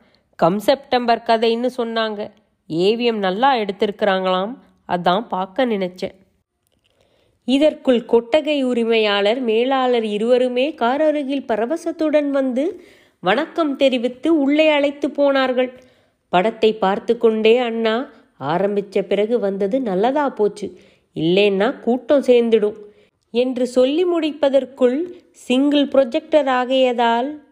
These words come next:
ஒரு ஸ்பூல் முடிந்து ஸ்லைடு ஓட்டார்கள். ஒரே கைத்தட்டல், ஆரவாரம். என்னவென்று வியப்புடன் பார்த்தோம்.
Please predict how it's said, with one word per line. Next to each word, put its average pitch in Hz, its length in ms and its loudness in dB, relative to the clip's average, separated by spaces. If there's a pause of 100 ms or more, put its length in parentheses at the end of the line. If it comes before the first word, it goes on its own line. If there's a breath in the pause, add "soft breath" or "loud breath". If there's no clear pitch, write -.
(120)
ஒரு 208 260 -2
ஸ்பூல் 254 400 -2
முடிந்து 254 720 -2 (240 loud breath)
ஸ்லைடு 247 560 0
ஓட்டார்கள். 226 720 0 (340)
ஒரே 156 540 -4
கைத்தட்டல், 269 640 0 (200)
ஆரவாரம். 226 800 0 (280)
என்னவென்று 208 680 0
வியப்புடன் 185 680 -2
பார்த்தோம். 170 540 -4